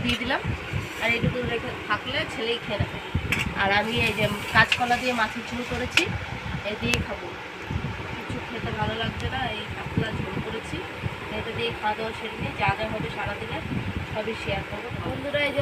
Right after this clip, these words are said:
রাতের খাবার নিয়ে বসে পড়েছি। রাতের খাবারে যে মাছের ঝোল,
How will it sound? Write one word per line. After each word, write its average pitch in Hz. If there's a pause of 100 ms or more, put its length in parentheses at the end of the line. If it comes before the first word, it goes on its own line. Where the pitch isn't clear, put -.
রাতের 247
খাবার 240
নিয়ে 262
বসে -
পড়েছি। 254 (540)
রাতের 226
খাবারে 240 (100)
যে 240 (100)
মাছের 214
ঝোল, 240